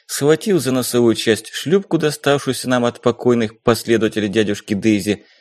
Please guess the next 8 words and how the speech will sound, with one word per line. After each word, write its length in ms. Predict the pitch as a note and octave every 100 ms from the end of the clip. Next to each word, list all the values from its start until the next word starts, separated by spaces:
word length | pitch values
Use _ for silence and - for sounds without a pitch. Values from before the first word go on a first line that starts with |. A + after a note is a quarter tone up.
| _ _
попёр 400 | - A#2 G#3+ A3+
её 180 | F3+ C#3
по 220 | - A2+
песку 560 | A2 G#2 - - G#3 G3 _ _
на 180 | A2 A2
противоположную 1120 | A2+ B2+ C3+ A#2 A2+ A2+ A2+ C3 A#2 G#2+ A2
часть 440 | G#2 - F#2+ - B2+
острова. 480 | G2 - F2 C#2+